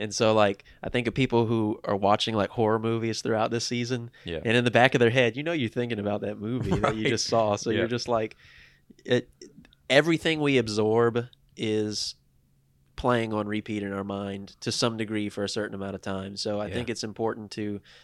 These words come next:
Speaker 1: think about what type of content we are absorbing
Speaker 2: Mm-hmm.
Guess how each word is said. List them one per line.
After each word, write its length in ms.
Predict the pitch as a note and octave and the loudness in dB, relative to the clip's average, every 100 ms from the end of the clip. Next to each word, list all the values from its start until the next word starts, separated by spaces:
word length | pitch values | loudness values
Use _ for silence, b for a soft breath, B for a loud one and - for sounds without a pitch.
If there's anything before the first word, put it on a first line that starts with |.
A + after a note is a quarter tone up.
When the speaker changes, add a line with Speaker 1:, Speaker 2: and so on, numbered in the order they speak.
| B | B
Speaker 1:
think 160 | A2 G#2+ | -8 -4
about 200 | G#2 G#2 | 0 0
what 220 | G#2+ G#2 | 0 0
type 180 | G#2+ G2+ | -2 -4
of 120 | F#2+ | -6
content 540 | - G#2+ G#2 F#2+ G#2+ G2 - | -10 -6 -6 -6 -8 -8 -10
we 160 | G#2 | -6
are 220 | G2 G#2 G#2 | -2 -2 -4
absorbing 600 | G2 G#2+ G2+ G2+ G2 G2+ | -6 -6 -4 -6 -8 -8
Speaker 2:
Mm-hmm. 320 | F#2+ F2+ | -10 -8